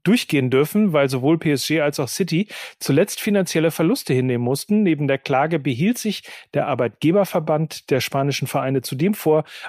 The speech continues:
weitere rechtliche Schritte bei der E U, in Frankreich und in der Schweiz einzuleiten.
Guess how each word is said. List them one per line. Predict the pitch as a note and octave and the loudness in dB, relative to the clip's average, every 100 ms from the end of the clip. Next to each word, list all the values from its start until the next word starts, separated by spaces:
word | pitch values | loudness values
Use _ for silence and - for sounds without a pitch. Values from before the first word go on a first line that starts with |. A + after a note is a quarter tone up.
| - | -2
weitere | B2+ G3 B3 G3+ F3+ | 2 2 2 2 2
rechtliche | C#3+ E3+ - F#3 - D#3 | 0 -2 -4 -6 -4 -4
Schritte | - D3+ D3+ D3 - - - | -2 -2 2 0 0 -14 -2
bei | C3+ | 0
der | C#3+ C3 - - | 2 0 -2 -2
E | C3 - | -2 0
U, | F#3+ A#3 - | 0 0 0
in | C#3 | -6
Frankreich | - D#3 F3+ E3+ D3+ - | -2 -2 0 0 -2 0
und | G#3+ B3 | 0 0
in | F3 | 0
der | F3 F3 | 2 0
Schweiz | - B2+ A#2+ - - | -2 0 -2 -2 -8
einzuleiten. | - A#2+ G#2+ - A2+ G#2+ A2 A#2+ | -2 -2 -2 -2 0 0 -2 -6